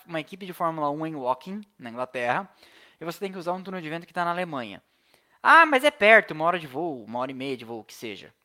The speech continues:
Tá, mas ainda assim implica em agendamentos e,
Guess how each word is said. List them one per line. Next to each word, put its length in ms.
Tá, 260
mas 360
ainda 220
assim 320
implica 440
em 220
agendamentos 1040
e, 260